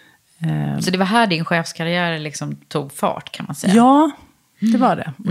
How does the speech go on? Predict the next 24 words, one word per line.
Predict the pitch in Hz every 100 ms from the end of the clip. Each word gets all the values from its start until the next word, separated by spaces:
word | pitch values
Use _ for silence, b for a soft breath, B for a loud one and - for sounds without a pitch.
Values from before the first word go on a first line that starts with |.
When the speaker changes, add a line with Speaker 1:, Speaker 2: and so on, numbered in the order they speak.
| 208
Speaker 2:
Mm. | 254
Speaker 1:
hade | 269
jag | 285
inte, | 277 180
jag | 175
hade | 202
inte | 262 185
ens | 160 -
tänkt | 143 143 -
den | 151
tanken | 143 147 143 151
innan, | 202 226 175 147 -
att | 165
jag | 180
Speaker 2:
Mm. | 170
Speaker 1:
skulle | 170 147
bli | 143 165 196 202 190 - _ _
chef. | - - - -
Speaker 2:
Nej, | 202 254 -
det | 208
var | 285
så? | - - -
Speaker 1:
Ja. | 147 190 208
Speaker 2:
Mm. | 175 185